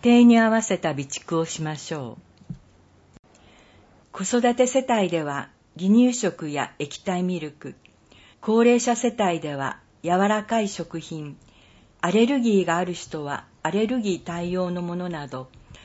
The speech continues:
災害時に必要なものは各家庭で異なります。家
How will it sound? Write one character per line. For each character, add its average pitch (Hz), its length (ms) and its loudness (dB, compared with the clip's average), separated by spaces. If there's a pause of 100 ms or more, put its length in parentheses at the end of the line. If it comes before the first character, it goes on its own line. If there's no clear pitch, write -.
(220)
災 214 380 -2
害 208 260 0
時 170 140 -10
に 151 220 -6
必 - 280 -10
要 214 160 2
な 202 140 2
も 202 120 4
の 196 160 0
は 143 160 -8 (300)
各 247 300 -8
家 165 200 -10
庭 165 180 -4
で 165 120 -6
異 175 300 -8
な 165 120 -4
り 160 140 -10
ま 170 160 -10
す。 - 160 -18 (1080)
家 - 180 -6